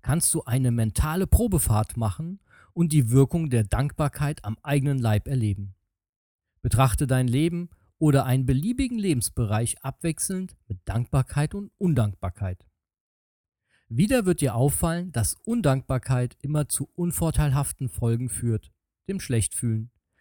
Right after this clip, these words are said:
während Dankbarkeit immer zu vorteilhaften Folgen führt,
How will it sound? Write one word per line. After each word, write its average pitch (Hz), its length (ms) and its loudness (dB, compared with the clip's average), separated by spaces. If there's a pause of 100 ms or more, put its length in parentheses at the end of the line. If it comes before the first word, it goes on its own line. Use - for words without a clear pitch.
(180)
während 117 300 2
Dankbarkeit 139 680 0 (220)
immer 151 300 4
zu 190 180 -4
vorteilhaften 117 800 2
Folgen 107 340 -2
führt, 104 320 -8